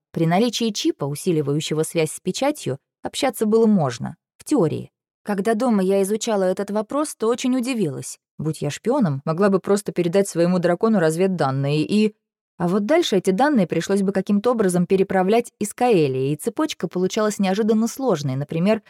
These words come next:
для тех же астарцев. Им она и в голову бы не пришла, ведь кто будет доверять данные гранате, которая еще и рвануть может в любой момент? Наверное, даже не каждому каэльскому магу она бы пришла в голову. Короче, чип я взяла с собой на всякий случай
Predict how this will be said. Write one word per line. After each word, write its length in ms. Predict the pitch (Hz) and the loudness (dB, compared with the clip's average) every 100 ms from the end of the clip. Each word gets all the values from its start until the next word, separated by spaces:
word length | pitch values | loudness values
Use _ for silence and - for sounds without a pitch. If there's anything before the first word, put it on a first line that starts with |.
| - - | -20 -4
для 120 | 185 | -2
тех 220 | 185 190 180 | 2 2 2
же 80 | |
астарцев. 640 | 196 - 147 139 - - _ _ _ _ | 0 0 -4 -4 -10 -16 _ _ _ _
Им 160 | 247 254 | 0 2
она 200 | 262 269 | 2 2
и 40 | |
в 60 | 247 | 2
голову 380 | 262 220 156 147 | 2 4 2 0
бы 120 | 160 | 0
не 120 | 156 | 0
пришла, 460 | 165 170 151 127 - - | -2 -2 -2 -4 -4 -8
ведь 160 | 170 | -8
кто 220 | - 220 196 | -2 0 2
будет 260 | 165 147 | 0 0
доверять 400 | 151 160 190 165 | 0 2 4 2
данные 400 | 156 214 202 160 | 2 2 4 2
гранате, 560 | 151 190 196 220 277 - | 0 2 4 2 0 -4
которая 380 | 147 151 165 180 | -4 -2 0 2
еще 260 | 196 220 | 2 2
и 20 | |
рвануть 380 | 220 226 269 294 | 4 4 2 -2
может 280 | 160 143 143 | -2 -2 -2
в 60 | 156 | -2
любой 220 | 151 160 | 2 2
момент? 400 | 156 156 123 - _ _ _ _ | 2 0 -2 -8 _ _ _ _
Наверное, 460 | 226 226 254 240 226 | 2 4 4 4 4
даже 240 | 220 226 | 2 2
не 100 | 214 | 0
каждому 440 | 214 226 208 208 | 2 2 2 2
каэльскому 500 | 208 208 214 - 208 | 2 0 0 0 0
магу 300 | 220 180 127 | 2 2 2
она 180 | 139 135 | 0 0
бы 80 | 139 | -4
пришла 340 | - 147 135 | -4 -4 -2
в 60 | 139 | -2
голову. 460 | 151 143 123 - - _ _ _ _ | 0 0 -2 -6 -12 _ _ _ _
Короче, 360 | - 196 175 156 | -2 0 0 -2
чип 320 | - 277 302 | -6 -6 -4
я 140 | 180 151 | -4 -4
взяла 280 | 147 170 | -2 -4
с 60 | 196 | -4
собой 320 | - 160 208 | -4 -2 0
на 120 | 202 | 0
всякий 300 | 156 175 - | 0 -4 -4
случай 440 | 160 294 320 - | -8 -6 -6 -8